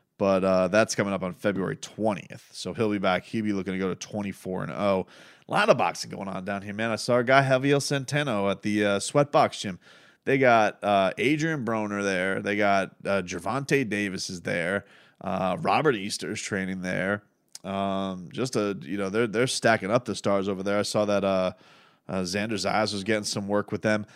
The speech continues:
Oh, speaking of, speaking of that, uh, that stable though, uh, so there was news this week that, uh, George Kambosos, who's been on the show a couple of times,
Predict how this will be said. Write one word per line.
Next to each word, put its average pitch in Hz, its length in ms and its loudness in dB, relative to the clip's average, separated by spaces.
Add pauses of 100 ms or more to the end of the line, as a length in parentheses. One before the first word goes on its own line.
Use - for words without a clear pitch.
(260)
Oh, 151 200 4
speaking 185 360 0
of, 107 300 -2
speaking 160 420 -2
of 104 120 -4
that, 104 260 2
uh, 98 320 0
that 104 220 0
stable 123 420 0
though, 85 380 -4
uh, 98 180 -2
so - 160 -4
there 117 120 4
was 127 140 4
news 139 360 -2
this 120 280 -2
week 110 460 -4 (540)
that, 107 440 0
uh, 101 500 4
George 123 380 2
Kambosos, 107 920 -2 (760)
who's 104 280 -6
been 117 140 -4
on 123 80 -2
the 104 80 -4
show 95 160 -6
a - 60 -8
couple 143 300 4
of 95 80 -8
times, 92 440 -8